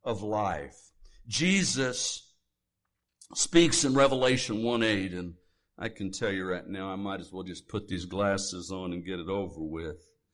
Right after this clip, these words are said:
He says, "I am the Alpha and the Omega, the beginning and the end," says the Lord, "who was and is and who is to come, the Almighty." In the weeks leading up to,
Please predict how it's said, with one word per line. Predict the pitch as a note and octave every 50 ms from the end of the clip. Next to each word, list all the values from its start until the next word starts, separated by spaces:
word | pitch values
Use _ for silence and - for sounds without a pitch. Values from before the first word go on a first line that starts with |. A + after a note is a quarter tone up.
| _ _ _ _ _ _ _ _ _ _ _ _ _ _ _
He | - D#3+ D#3
says, | - - E3+ D#3+ D#3 D3+
"I | D#3+ D#3+ D#3+
am | D3+ D3
the | C#3+ C#3+ C#3
Alpha | C#3 C#3+ D3+ E3 E3+ E3 - F3 E3+ E3+ E3 E3+ -
and | D3 C3+
the | C3 C3 B2
Omega, | A#2+ B2+ C3 C#3+ D#3 D#3+ C#3+ D#3+ D#3
the | C#3 A#2+
beginning | B2+ B2 A2 B2 C#3+ D3+ D#3 D#3+ D#3+
and | D#3+ D#3+ D#3+
the | D#3 D3+ C#3+ C3 C3+ B2+ A#2
end," | A2+ A2 G#2+ G#2+ G#2+ G#2 G#2 G#2 - F#2+ B2+ - - - - _ _ _ _ - A#2+
says | G#2 - - - D3 C3+ C3+ C3 A#2
the | A#2+ A#2
Lord, | A#2+ C3 C3+ C3 B2+ B2+ B2 G#2+
"who | - D3 C3+ A#2+
was | A#2 B2+ C#3 C#3+ D3 D3+ D#3 E3 D#3+ D3+ - - - - - - -
and | B2 A#2+ A#2+
is | - C3+ C#3 C#3+ D3+ D#3 D3+ A2+ G2+ B2
and | A2 G#2+
who | A#2+ A#2 A#2+
is | B2+ C3+ C#3+ C3 - -
to | - C#3
come, | - - - C3+ A#2+ A2 G#2+ G#2+
the | G#2+ A2 A2
Almighty." | A2 G#2+ G#2 G#2+ G#2+ A2 A2 G#2 G2 F2+ F2 E2 E2 - - - - - - - -
In | E3 D#3 C#3
the | D3
weeks | C#3+ D3 E3+ G3+ G#3 F#3+ - - - - - -
leading | D#3 D3+ D#3 D#3 C#3+ C3+ C3 C3
up | C3+ C3+ C3 - -
to, | - C3